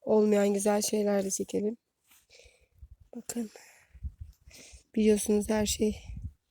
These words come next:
pahalandığı için onları almamız da biraz pahalı. Şu an telefonla idare edeceğiz. Bakın.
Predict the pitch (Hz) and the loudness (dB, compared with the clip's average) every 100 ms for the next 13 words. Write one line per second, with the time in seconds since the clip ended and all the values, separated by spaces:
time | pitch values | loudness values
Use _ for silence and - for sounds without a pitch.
0 | _ - - - _ 202 - _ _ - | _ -20 -20 -20 _ -14 -14 _ _ -6
1 | 214 202 202 208 220 254 - - - 262 | -2 2 2 2 2 0 -2 -4 -8 -6
2 | 214 208 202 202 202 202 202 202 - 202 | -2 0 0 -2 -2 0 -2 -2 -4 -4
3 | 208 226 - - 208 214 190 208 240 _ | -4 -6 -8 -8 -4 -2 -2 -2 -4 _
4 | _ - - - _ _ - - 220 202 | _ -20 -20 -20 _ _ -8 -4 -2 0
5 | 202 233 - - - - - - - - | 0 0 -4 -10 -10 -8 -6 -6 -10 -10
6 | - - 202 214 - 208 202 196 202 208 | -14 -6 -4 -4 -4 -4 -4 -4 -4 -6
7 | 202 - - 247 - - - - - - | -8 -8 -6 -4 -6 -10 -20 -20 -20 -20
8 | - - - - _ 165 - - - _ | -20 -20 -20 -20 _ -20 -20 -20 -20 _
9 | _ - 214 - 226 | _ -10 -10 -10 -14